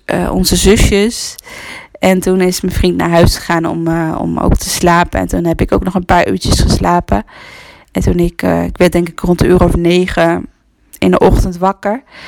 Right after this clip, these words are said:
En toen vroeg ik dus echt van, aan de verpleegkundige van, "Mag ik nu wel douchen? Want ik voel me zo, ja, smerig." Of ja, ik voel me zo, eh,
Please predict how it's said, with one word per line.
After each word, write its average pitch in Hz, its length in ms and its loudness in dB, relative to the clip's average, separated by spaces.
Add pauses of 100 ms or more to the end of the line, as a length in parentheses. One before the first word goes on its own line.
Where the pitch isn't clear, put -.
(300)
En 185 160 -2
toen 180 300 -2
vroeg - 300 -6
ik - 60 -20
dus 185 180 -2
echt 170 300 -4
van, 170 340 -2
aan 175 180 -4
de 170 240 2
verpleegkundige 175 580 0
van, 170 160 -8
"Mag 175 180 -4
ik - 80 -8
nu 185 160 2
wel 170 340 2 (600)
douchen? 202 580 2
Want 175 180 -8
ik 180 120 -10
voel 185 140 -4
me 185 140 -2
zo, 185 520 -2
ja, 190 240 -4
smerig." 185 800 0
Of - 140 -2
ja, 180 220 2
ik 175 120 -4
voel 185 140 -4
me 185 100 0
zo, 175 300 2
eh, 160 160 -6